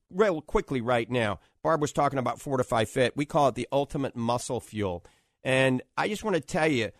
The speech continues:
the amount of collagen in the Fortify Fit, you'd have to drink three cups of bone broth for that. The amount of creatine in it, you'd have to eat two pounds of grass-fed beef.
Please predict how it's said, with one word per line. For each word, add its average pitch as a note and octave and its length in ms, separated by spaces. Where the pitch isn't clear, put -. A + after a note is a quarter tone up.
the A#2+ 60
amount E3 300
of E3+ 100
collagen D#3+ 720
in C3+ 160
the C#3 40
Fortify C3+ 580
Fit, C3 260
you'd C3 160
have C#3+ 160
to B2 80
drink C3 260
three F3 260
cups - 520
of A2 180
bone C3+ 300
broth G#2+ 340
for G#2 160
that. F#2+ 300
The A2+ 80
amount D3 280
of D#3+ 140
creatine F3+ 720
in B2+ 140
it, A#2+ 100
you'd A#2+ 140
have C3+ 160
to C#3+ 100
eat C#3 140
two A3 240
pounds C3 580
of G#2+ 120
grass-fed B2 800
beef. A2+ 340